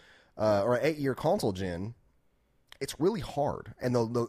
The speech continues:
the, the further we go in the future, the quicker technology is gonna be able to advance in a very smaller amount of time.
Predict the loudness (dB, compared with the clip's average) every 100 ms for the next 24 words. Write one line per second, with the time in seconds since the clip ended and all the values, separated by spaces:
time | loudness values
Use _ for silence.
0 | -2 -4 -2 -4 0 2 4 2 2 2
1 | 2 0 -2 0 0 0 0 0 0 0
2 | 0 2 4 4 2 -2 -2 -2 -2 -2
3 | -2 -2 -2 -2 -4 -8 -8 -6 -4 -4
4 | -4 -4 0 2 2 -2 -6 -10 -8 -8
5 | -10